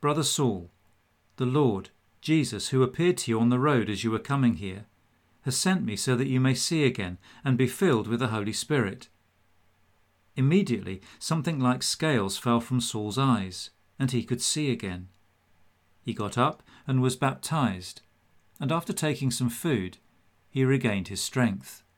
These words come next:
Saul spent several days with the disciples in Damascus. At once he began to preach in the synagogues that Jesus is the Son of God. All those who heard him were astonished and asked,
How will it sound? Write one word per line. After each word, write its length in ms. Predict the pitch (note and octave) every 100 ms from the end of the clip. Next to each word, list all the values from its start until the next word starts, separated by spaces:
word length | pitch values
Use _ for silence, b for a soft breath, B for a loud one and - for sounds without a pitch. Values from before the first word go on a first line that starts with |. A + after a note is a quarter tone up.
| _ _ _ _ _ _ _ _ _ _ _ _ _ _ _ _ _
Saul 300 | - E3 G3
spent 320 | G3 C#3 C#3
several 340 | C3 A2+ G#2+ A#2+
days 320 | D3+ A#2+ G2+
with 120 | G#2+
the 60 | A#2
disciples 640 | A#2 D3+ D3 C3+ G#2 F#2+
in 100 | G#2+
Damascus. 760 | A2+ B2 B2 - - F2+ - - _ _ _ _ _ _ _ -
At 180 | C3+
once 340 | C#3 D#3+ G#2+ -
he 80 | B2
began 320 | B2 B2+ A#2+
to 80 | B2
preach 400 | - D#3 A#2 A#2+
in 80 |
the 80 | B2
synagogues 600 | - E3+ C#3 G2 F#2 -
that 160 | B2+ -
Jesus 480 | D3+ E3+ B2 F#2+ A#2
is 120 | G#2
the 80 | B2
Son 240 | - G2
of 100 | G2
God. 400 | D3 C3+ G2 F#2+ - _ _ _ _ _ _ _ _ _ _ _ _
All 180 | C#3+ D3
those 220 | B2+ A2
who 100 | A2
heard 300 | F#2+ B2+ D#3
him 160 | G2+ G2+
were 80 | A#2+
astonished 640 | B2 - F3 E3+ F2+ -
and 120 | A#2
asked, 360 | B2 B2+ A#2+ -